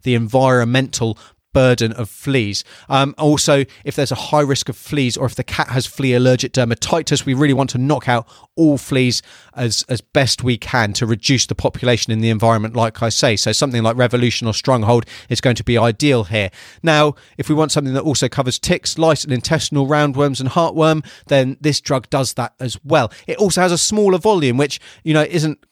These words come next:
maybe gonna benefit how well it works, but it's a preference for some owners, and also some cats prefer a smaller volume to be applied. They don't have su-, such a reaction to it if they don't like having things applied to their skin. Then another solution would be something called Brevecto. That's a spot-on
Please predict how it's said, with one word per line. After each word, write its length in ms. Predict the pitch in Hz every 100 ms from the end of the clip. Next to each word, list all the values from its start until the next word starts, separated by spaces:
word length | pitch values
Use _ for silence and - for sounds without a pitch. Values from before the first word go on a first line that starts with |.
| - 147
maybe 260 | 170 151 139
gonna 200 | 143 131
benefit 560 | - 151 139 - 143
how 180 | - 151
well 220 | 131 131
it 80 | 120
works, 340 | 131 180 175 -
but 160 | 135
it's 200 | 127 -
a 40 | 117
preference 500 | - 170 - 131 -
for 120 | 123
some 240 | - 131
owners, 300 | 143 160 151 - -
and 80 | 185
also 160 | -
some 240 | 175 175 160
cats 240 | - -
prefer 480 | - 151 143 156 135 - -
a 80 | 127
smaller 520 | - - 156 151 135
volume 360 | 131 143 127 120
to 120 | 131
be 100 | 139
applied. 340 | 131 156 117
They 100 | 117
don't 200 | 127 131
have 240 | 123 120 -
su-, 180 | 131 -
such 260 | - - 127
a 60 |
reaction 500 | 123 143 143 - 120
to 120 | 107 110
it 100 | 113
if 80 |
they 120 | - 110
don't 260 | 139 123
like 200 | 120 120
having 260 | 123 113 104
things 280 | 123 113 - - -
applied 380 | 123 - 123 -
to 100 | 117
their 140 | 113
skin. 340 | - 170 117 - - -
Then 160 | 175
another 240 | 180 196 180
solution 400 | - 196 180 180
would 140 | 170
be 80 | 175
something 260 | - 160 156
called 200 | 160 -
Brevecto. 600 | 160 160 151 - 131 120
That's 220 | 147 160
a 40 |
spot-on 580 | - - 156 - 147